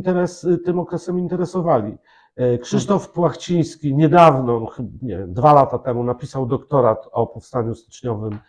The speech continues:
Speaker 1: na ziemi konińskiej.
Speaker 2: Jaką
Speaker 1: E,
Speaker 2: datę wymienia?
Speaker 1: No, datę wymienia taką jak wszyscy.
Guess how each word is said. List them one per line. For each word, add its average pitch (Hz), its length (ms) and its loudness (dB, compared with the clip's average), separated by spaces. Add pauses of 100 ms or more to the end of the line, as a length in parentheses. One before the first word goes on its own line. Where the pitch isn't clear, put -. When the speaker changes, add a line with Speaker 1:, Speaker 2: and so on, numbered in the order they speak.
(220)
Speaker 1:
na 117 100 -2
ziemi 107 280 -4
konińskiej. 110 880 -4 (380)
Speaker 2:
Jaką 123 340 4
Speaker 1:
E, 135 80 6
Speaker 2:
datę 123 280 0
wymienia? 117 520 -8 (760)
Speaker 1:
No, 190 180 8 (300)
datę 180 320 6
wymienia 196 360 4
taką 190 300 2
jak 190 200 2
wszyscy. 160 760 -2